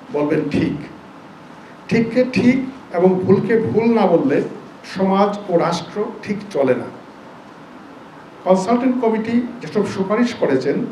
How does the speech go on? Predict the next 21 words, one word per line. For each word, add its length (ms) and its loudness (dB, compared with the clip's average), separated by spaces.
তা 120 0
মানার 460 4
নৈতিক 520 2
দায় 280 6
আমাদের 400 0
আছে, 280 -8
কিন্তু 380 -2
আইনি 380 4
বাধ্যবাধকতা 760 0
নেই। 220 -4
তাদের 300 4
কিছু 220 -2
সুপারিশ 560 2
আমরা 180 0
নিজেরাই 360 6
বাস্তবায়ন 500 2
করতে 220 -4
পারব। 380 -2
কিছু 220 4
সুপারিশ 520 2
বাস্তবায়নে 640 2